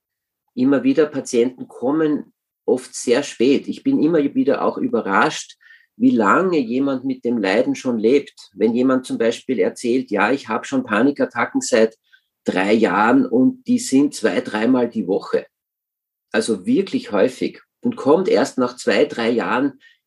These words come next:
um das, wie du gesagt hast, abzuklären, um einmal überhaupt draufzukommen, was ist es das überhaupt,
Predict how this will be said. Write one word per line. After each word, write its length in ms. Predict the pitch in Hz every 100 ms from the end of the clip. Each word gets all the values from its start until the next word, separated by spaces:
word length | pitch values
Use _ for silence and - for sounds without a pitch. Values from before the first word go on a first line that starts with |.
| _ _ _
um 200 | 143 165
das, 260 | 151 147 135
wie 100 | 143
du 160 | 139
gesagt 480 | - 127 127 127 -
hast, 220 | 127 - 107
abzuklären, 920 | 147 - - 165 - 95 87 82 -
um 160 | 123
einmal 240 | 135 127 135
überhaupt 380 | 127 131 - 107
draufzukommen, 720 | 110 - - 147 135 131 117
was 220 | 110 -
ist 300 | - 190 -
es 200 | - 196
das 300 | - - - -
überhaupt, 500 | 71 - - -